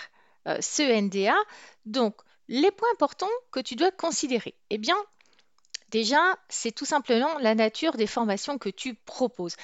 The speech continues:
Si ces formations que tu proposes visent à développer des compétences professionnelles, même pour des particuliers, eh bien, elles entrent dans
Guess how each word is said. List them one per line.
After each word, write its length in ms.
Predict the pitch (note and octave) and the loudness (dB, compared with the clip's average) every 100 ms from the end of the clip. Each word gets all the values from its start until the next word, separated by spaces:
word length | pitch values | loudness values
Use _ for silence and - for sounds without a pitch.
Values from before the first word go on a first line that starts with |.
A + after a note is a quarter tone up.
| - - | -20 -16
Si 260 | - F4+ G#4 | -2 4 4
ces 340 | - - B3 | 2 -4 -2
formations 520 | B3 C4+ C4+ - A#3+ | 0 0 0 0 -4
que 100 | - | -6
tu 140 | - - | -12 -18
proposes 640 | - C#4 B3 B3+ B3 F#3 | -6 -4 -2 -2 -2 -4
visent 260 | F#3+ C4 F#3+ | -6 -2 -2
à 80 | |
développer 640 | D#3+ G3 E4 D4 D4 - C#4 | -2 4 4 4 0 0 0
des 120 | G3 | 0
compétences 640 | - - E3 - D3+ - - | -4 -10 -10 -8 -8 -8 -12
professionnelles, 720 | - A3+ F3+ - D#3 E3+ G4+ - - - _ | -2 -2 0 -4 -2 2 2 0 -8 -18 _
même 320 | G#3+ C#4 E4+ | 0 2 2
pour 160 | C4 G3 | 0 -4
des 140 | F3+ | -2
particuliers, 580 | F3 - - - F3 B3+ A4 | -4 -8 -10 -10 0 2 4
eh 100 | - | 2
bien, 220 | G3+ F4+ - | 2 0 2
elles 320 | A#3+ G3 G3+ | 0 2 2
entrent 400 | C#4 A#4 - - _ | 2 2 -8 -14 _
dans 240 | F3 B3 | 2 4